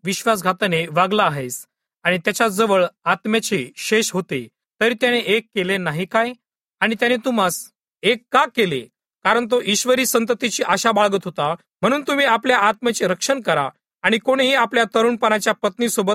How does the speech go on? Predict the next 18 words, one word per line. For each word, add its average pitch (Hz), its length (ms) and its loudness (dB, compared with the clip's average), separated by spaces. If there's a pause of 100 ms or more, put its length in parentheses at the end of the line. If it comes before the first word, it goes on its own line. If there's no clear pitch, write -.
(120)
विश्वासघात 185 640 0 (140)
करू 170 180 0
नये. 143 240 -4 (420)
इस्रायलाचा 254 540 2
देव 220 180 4
परमेश्वर 233 480 2
म्हणतो, 185 500 -2 (440)
"घटस्फोटाचा 247 600 0
मला 240 200 2 (100)
तिटकारा 220 340 2
आहे 170 280 0 (280)
आणि 202 160 0 (100)
त्याचा 254 320 2
जो 220 220 2
कोणी 262 240 0
आपल्या 233 340 2
वस्त्राबरोबर 220 760 2
म्हणजेच 185 440 -2